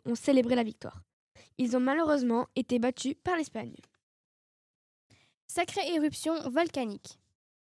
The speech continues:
Speaker 1: Lundi, l'Etna, le plus gros volcan actif d'Europe, est entré en éruption. Il est situé sur l'île italienne, la Sicile.
Speaker 2: Ses habitants ont vu u-, un énorme nuage de fumée s'élever du ca-,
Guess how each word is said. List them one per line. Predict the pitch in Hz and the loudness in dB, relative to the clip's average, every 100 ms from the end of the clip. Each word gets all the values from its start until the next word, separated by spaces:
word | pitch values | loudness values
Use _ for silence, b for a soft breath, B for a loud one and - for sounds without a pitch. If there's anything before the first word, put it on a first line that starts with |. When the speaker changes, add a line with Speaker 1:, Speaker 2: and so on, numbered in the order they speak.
| _ _ _ _ _ b b | _ _ _ _ _ b b
Speaker 1:
Lundi, | 285 392 269 294 359 - | 2 2 4 2 2 0
l'Etna, | 294 392 254 262 - | 2 2 2 0 0
le | 226 | -6
plus | 196 240 | -4 -6
gros | 202 247 311 | -4 -2 0
volcan | 285 254 240 - | 0 -2 -4 -2
actif | 294 - 285 | -4 -2 -2
d'Europe, | 226 220 302 - | 2 2 0 -2
est | 254 302 | -2 -2
entré | - 440 | 0 2
en | 302 | 4
éruption. | 262 247 - 208 - b b _ | 2 0 -2 -8 -10 b b _
Il | 247 | 2
est | 285 | 4
situé | 415 392 277 254 - _ _ | 4 2 2 2 0 _ _
sur | - 254 | -2 4
l'île | 285 370 - - | 6 6 4 2
italienne, | 370 330 240 262 294 - - | 4 6 6 4 2 -4 -2
la | 226 | -2
Sicile. | - - - 233 - - _ _ - b b _ - | -2 -10 -4 -4 -4 -12 _ _ -20 b b _ -6
Speaker 2:
Ses | 269 302 | 0 2
habitants | 311 294 339 370 | 0 2 2 0
ont | 262 | -2
vu | 240 247 | -6 -4
u-, | 247 - - | -6 -8 -8
un | 247 247 | -2 2
énorme | 294 330 381 339 285 | 4 6 6 6 6
nuage | 277 311 | 6 4
de | 247 | 2
fumée | 247 311 294 262 | 0 2 4 2
s'élever | 277 330 277 240 285 | 0 -4 -4 -2 -4
du | 247 | -6
ca-, | - | -8